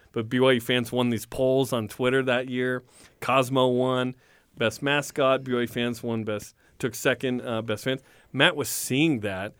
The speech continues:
and had just seen the nineteen twenty team take down Gonzaga on a Saturday night when they were ranked second.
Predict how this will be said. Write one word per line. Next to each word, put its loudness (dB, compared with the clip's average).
and -4
had -2
just 0
seen 0
the 0
nineteen -4
twenty -8
team -6
take -4
down -4
Gonzaga -10
on -8
a -10
Saturday -4
night -8
when -10
they -8
were -10
ranked -14
second. -18